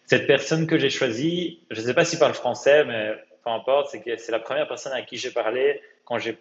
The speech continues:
repris un rôle de, j'ai pris ce rôle de Ops il y a un an. Euh, il s'appelle Jens Massar, il travaille chez Team Leader, il parle ang-, anglais, je pense,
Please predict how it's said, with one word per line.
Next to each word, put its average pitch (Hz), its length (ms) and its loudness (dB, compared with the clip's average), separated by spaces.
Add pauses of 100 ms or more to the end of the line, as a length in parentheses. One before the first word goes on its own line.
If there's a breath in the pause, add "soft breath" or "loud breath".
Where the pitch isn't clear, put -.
repris 120 300 -4
un 117 140 -2
rôle 113 260 0
de, 104 440 0
j'ai 110 200 0
pris 139 240 -6
ce 123 140 -6
rôle 117 220 -2
de 110 180 4
Ops - 420 0
il 113 40 -10
y - 20 -6
a 101 120 -2
un 98 140 -4
an. 127 240 -2 (480 soft breath)
Euh, 107 200 0
il 104 40 -6
s'appelle 110 400 0
Jens 143 380 2
Massar, 120 800 2 (100)
il 117 100 -8
travaille 120 220 -2
chez 107 220 -8
Team 143 180 -6
Leader, 127 640 2 (540 loud breath)
il 101 100 -12
parle 123 220 6
ang-, 107 280 2 (240)
anglais, 110 460 2
je - 140 -10
pense, 147 500 -4